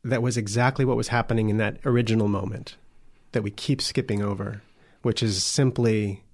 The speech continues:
the acknowledgement and acceptance that this hurts.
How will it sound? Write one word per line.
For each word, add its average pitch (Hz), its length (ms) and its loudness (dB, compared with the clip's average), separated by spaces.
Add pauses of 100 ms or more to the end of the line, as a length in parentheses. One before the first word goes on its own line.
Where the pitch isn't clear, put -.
(420)
the 101 580 0 (500)
acknowledgement 104 1000 0 (120)
and 107 120 -4
acceptance - 920 -4 (960)
that 101 280 -2 (1400)
this 117 240 0
hurts. - 540 -4